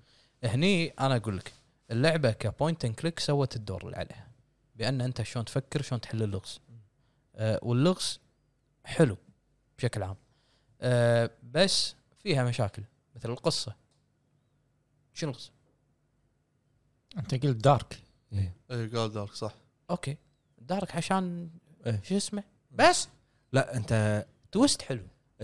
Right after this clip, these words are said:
Speaker 3: تويست حلو.
Speaker 1: بس.
Speaker 3: وبعدين
Speaker 2: لا تحرق، لا تحرق.
Speaker 3: انت، انت،
Speaker 1: المهم.
Speaker 3: انت بكل لوب، انت بكل لوب،
Speaker 1: إيه.
Speaker 3: انا تقريبًا مو بكل لوب، اغلب اللوبات يتغير تفكيري، اقول: "ها، يمكن".
Speaker 1: ايه، هذا، هذا، هذا اتكلم الحين من جانب اللغز.
Speaker 3: إيه.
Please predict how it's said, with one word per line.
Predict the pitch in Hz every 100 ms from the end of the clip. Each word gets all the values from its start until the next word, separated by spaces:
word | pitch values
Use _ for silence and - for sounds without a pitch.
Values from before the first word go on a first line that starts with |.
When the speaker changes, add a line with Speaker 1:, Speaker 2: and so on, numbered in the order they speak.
| -
Speaker 3:
تويست | 196 - -
حلو. | 226 185
Speaker 1:
بس. | 95 131 - - -
Speaker 3:
وبعدين | 113 110 113 139
Speaker 2:
لا | 160
تحرق، | 139 120 -
لا | 135
تحرق. | 104 90
Speaker 3:
انت، | 98 175
انت، | 175 175
Speaker 1:
المهم. | 165 175 254 294 226 214
Speaker 3:
انت | 180 175
بكل | 156 240 254
لوب، | 254 220 233 - _ _ 127
انت | 165
بكل | 135 240 233
لوب، | 208 233 - - 127
Speaker 1:
إيه. | 170
Speaker 3:
انا | 185
تقريبًا | 170 190 190 170 139
مو | 165 202
بكل | 120 117
لوب، | 110 143
اغلب | 196 202 175
اللوبات | 147 151 202 202 - - - -
يتغير | 131 135 269 220
تفكيري، | 214 - 220 113 -
اقول: | 147 160
"ها، | 190 214
يمكن". | 196 190 208 185 - _
Speaker 1:
ايه، | 170 143 -
هذا، | - 190 214 190
هذا، | 160 196 180
هذا | 135 160 165
اتكلم | - 170 175 113
الحين | - 180 180
من | 113
جانب | 117 156 156
اللغز. | 180 147 - - -
Speaker 3:
إيه. | 110